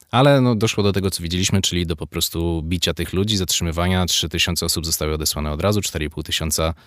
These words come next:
w sumie w ciągu następnych dni. Natomiast dlaczego jeszcze ich zatrzymują? Dlatego, że na początku dwa tysiące dziewiętnastego roku,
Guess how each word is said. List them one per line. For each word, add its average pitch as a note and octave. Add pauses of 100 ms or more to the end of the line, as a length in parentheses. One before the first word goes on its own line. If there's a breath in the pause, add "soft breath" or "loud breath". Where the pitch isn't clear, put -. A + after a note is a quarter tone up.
(180 soft breath)
w -
sumie F2+ (160 soft breath)
w -
ciągu E2+
następnych F2
dni. G2+ (520 loud breath)
Natomiast G2
dlaczego A2
jeszcze A2
ich F#2
zatrzymują? F#2+
Dlatego, A#2+
że G#2+ (240)
na G#2
początku A2+
dwa G2
tysiące G2+
dziewiętnastego F#2+
roku, G#2